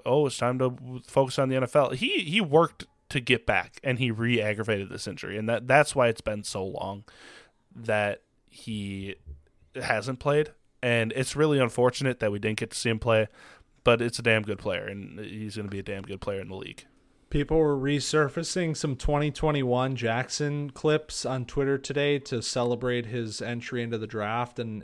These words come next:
Speaker 2: I mean, if you, if you have forgotten or, you know, gotten a little bit bored with the name here and not seeing him play, I mean, go find the,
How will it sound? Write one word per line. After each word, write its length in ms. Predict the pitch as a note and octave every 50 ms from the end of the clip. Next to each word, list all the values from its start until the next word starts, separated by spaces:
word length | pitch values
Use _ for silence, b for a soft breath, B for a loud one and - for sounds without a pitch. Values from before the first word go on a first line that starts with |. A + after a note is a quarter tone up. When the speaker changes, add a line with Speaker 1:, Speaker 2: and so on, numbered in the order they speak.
| - A2
Speaker 2:
I 60 | A#2
mean, 220 | A2+ A2 A2 A2
if 160 | A2 G#2+ -
you, 260 | C#3 D3 D#3 D#3 D3+ - -
if 160 | D3+ C3+ C#3
you 140 | D3 E3 F3+
have 200 | G3 F#3+ D#3 -
forgotten 680 | - D3 A#2 A#2 B2 B2+ C#3 B2+ D3 D3+ D3 D3 D3 D3
or, 420 | C#3+ B2+ A#2 A2+ A2 G#2+ A2 G#2+ - -
you 120 | C3 B2+ A2+
know, 240 | G#2 G2+ G2+ G2+ - - - - - F#2 F2+ - - -
gotten 260 | - B2+ B2 C3 B2+ C3
a 60 | B2
little 200 | A#2+ B2+ B2+ A#2
bit 260 | A2+ B2 A#2+ G#2 -
bored 600 | - A#2 A#2 B2 B2 B2+ B2+ B2+ C3 B2+ A#2+ B2
with 160 | B2+ B2+ A#2+ -
the 60 | A2+
name 360 | A2 A2 A2+ A#2 A#2+ A#2+ A#2+
here 400 | A2+ B2+ B2+ B2+ B2 B2 B2 B2+
and 140 | B2 A#2 G#2+
not 260 | G#2+ A2 A2+ A#2 -
seeing 280 | - - - B2 A#2+ A#2
him 100 | A2 G#2
play, 420 | - - A2+ G#2+ G#2+ A2+ A#2 A#2
I 40 | G#2
mean, 400 | A2 A2 G#2+ G#2+ G#2 G#2 G2+ G#2 _ _ _ _ _ _ -
go 140 | - A#2+ A#2
find 280 | A#2+ - B2 A#2+ A2
the, 60 | G#2